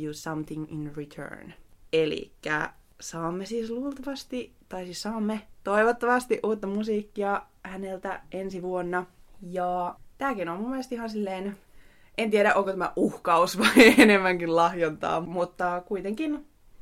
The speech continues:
hän nyt siellä sitten lupailee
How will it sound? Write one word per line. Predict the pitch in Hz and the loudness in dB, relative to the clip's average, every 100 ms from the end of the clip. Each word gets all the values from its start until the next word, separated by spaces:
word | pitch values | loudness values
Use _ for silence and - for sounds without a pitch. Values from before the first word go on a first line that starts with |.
| - _ - - | -20 _ -20 -20
hän | - 190 175 | -14 -8 -6
nyt | 170 160 | -6 -6
siellä | - 165 156 165 | -6 -4 -4 -6
sitten | 160 - _ 160 156 156 - _ - - | -12 -14 _ -10 -8 -12 -14 _ -20 -10
lupailee | 175 175 175 160 156 151 151 156 | -8 -4 -2 -2 -4 -6 -10 -12